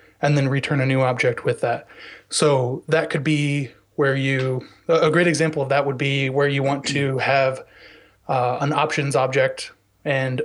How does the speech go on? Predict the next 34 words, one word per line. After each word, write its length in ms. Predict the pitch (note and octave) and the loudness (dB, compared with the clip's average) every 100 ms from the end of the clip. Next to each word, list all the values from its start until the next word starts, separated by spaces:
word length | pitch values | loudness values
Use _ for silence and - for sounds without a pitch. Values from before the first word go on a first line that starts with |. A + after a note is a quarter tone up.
| - _ _ _ - | -8 _ _ _ -4
that's 260 | C#3 B2+ | 0 0
passed 320 | - D3 D3+ - | 0 -2 -2 -2
in 80 | C#3+ | 0
by 120 | C3 | 0
the 80 | B2+ | 0
user 440 | E3 D#3+ E3+ D#3 | -2 2 0 0
or, 340 | - C3+ C3 C3+ - - - - - | -4 -4 -4 -8 -18 -20 -20 -20 -8
uh, 80 | - | -4
passed 240 | B2 D3+ E3 | 0 0 0
into 160 | D#3 | 0
the 80 | D3 | 2
function, 320 | D#3 C#3+ D3+ | 0 -2 -2
and 140 | C#3+ D3 | 0 0
then 160 | C#3 C3+ | 0 0
you 300 | C3+ C3 B2+ | 0 -2 -2
want 320 | C3 C#3+ D3 | -2 -2 -4
to 480 | - C3+ B2+ B2+ - _ - - - - - | -4 -2 -2 -4 -8 _ -20 -20 -20 -14 0
use 280 | E3 E3 | 2 4
something 480 | - D#3+ D#3 D#3 D3 | 2 2 2 2 2
to 120 | C#3 | -2
mix 280 | C#3+ D3+ D3+ | 0 0 0
in 340 | D#3 D3+ C#3+ - - | 0 0 -2 -8 -8
the 80 | C#3+ | -4
defaults 480 | D3 F#3 D3+ B2+ - | 0 0 0 -2 -2
with 180 | C#3 - | -2 0
that 300 | B2+ B2 - | -2 -2 -4
so 100 | C#3 | -2
that 120 | D3 | -2
you 100 | C3+ | 0
have 140 | C#3 | -2
default 300 | D#3+ D#3 D#3 | 0 0 2
values 420 | D3 C#3 C#3 C3 | 2 0 -2 -4
and 400 | D3 C#3 C3+ C3+ - _ _ | -2 -2 -2 -6 -12 _ _
the 540 | D3+ C#3 C3+ B2 A#2 | -10 -4 -2 -2 -6